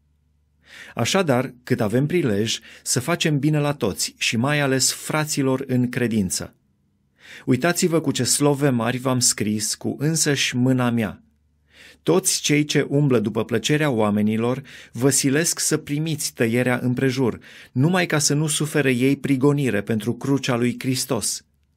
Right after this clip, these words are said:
Căci nici ei, care au primit tăierea împrejur, nu păzesc legea, ci voiesc doar ca voi să primiți tăierea împrejur, pentru ca să se laude ei cu trupul vostru.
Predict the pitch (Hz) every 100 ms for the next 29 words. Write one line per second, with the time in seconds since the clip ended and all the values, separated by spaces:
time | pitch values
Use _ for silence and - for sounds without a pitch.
0 | _ _ _ - - - - 107 - 123
1 | 180 - 127 104 131 127 117 117 117 113
2 | 117 131 127 113 139 151 117 107 104 113
3 | 123 - - 147 196 117 107 104 - 120
4 | 139 110 90 - _ _ - - - -
5 | 113 123 127 123 - 110 170 196 185 147
6 | 127 147 156 156 - 117 123 131 - 123
7 | 117 127 123 113 120 107 101 98 117 -
8 | - - 147 143 151 151 156 170 160 190
9 | 170 151 143 147 147 120 131 131 131 117
10 | 127 120 - 139 -